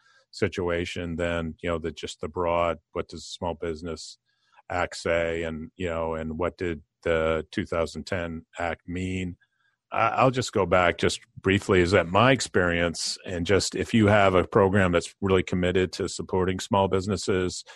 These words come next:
if you provide the tools for contracting officers to be able to target small businesses, and then you create the ins-, right incentives, it works. You know, I, mandates are always a tricky thing, you know, in the,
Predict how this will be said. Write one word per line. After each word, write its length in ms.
if 140
you 100
provide 460
the 60
tools 540
for 300
contracting 560
officers 600
to 260
be 100
able 300
to 240
target 420
small 320
businesses, 760
and 120
then 140
you 100
create 300
the 80
ins-, 220
right 200
incentives, 800
it 220
works. 560
You 180
know, 180
I, 260
mandates 640
are 120
always 280
a 60
tricky 340
thing, 500
you 200
know, 180
in 140
the, 100